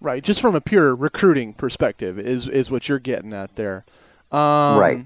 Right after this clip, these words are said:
Speaker 1: So
Speaker 2: Well, just from a, just from a branding standpoint, because again, and I say this, and I'm, I'm a Pac-twelve,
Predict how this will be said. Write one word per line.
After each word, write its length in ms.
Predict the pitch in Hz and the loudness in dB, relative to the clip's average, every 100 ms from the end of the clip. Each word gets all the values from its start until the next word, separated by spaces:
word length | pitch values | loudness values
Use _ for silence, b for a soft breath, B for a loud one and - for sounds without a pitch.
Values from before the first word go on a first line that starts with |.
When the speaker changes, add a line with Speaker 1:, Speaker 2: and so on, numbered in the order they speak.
| 170 _ _ _ _ _ _ | -14 _ _ _ _ _ _
Speaker 1:
So 220 | - - 202 | -2 4 6
Speaker 2:
Well, 160 | 202 | 6
just 200 | 233 - | 6 6
from 160 | 370 202 | 6 8
a, 260 | 135 107 - | 8 6 2
just 200 | 185 233 | 2 4
from 140 | 302 | 4
a 80 | 160 | 4
branding 640 | 98 202 110 180 202 110 90 | 2 2 6 6 6 4 0
standpoint, 600 | - 107 95 101 101 90 | 0 0 0 0 -2 0
because 300 | 117 123 113 | 2 2 2
again, 520 | 110 151 196 151 120 _ _ _ _ _ _ _ _ _ _ | -2 4 6 6 4 _ _ _ _ _ _ _ _ _ _
and 140 | 131 135 | 0 2
I 80 | 127 | 2
say 260 | - 214 | 4 6
this, 240 | 131 113 131 | 6 6 4
and 100 | 117 | 4
I'm, 280 | 120 117 - - | 4 2 -2 -4
I'm 180 | - 117 | 0 2
a 40 | 110 | 2
Pac-twelve, 640 | 135 123 - 139 135 117 | 4 2 4 4 4 4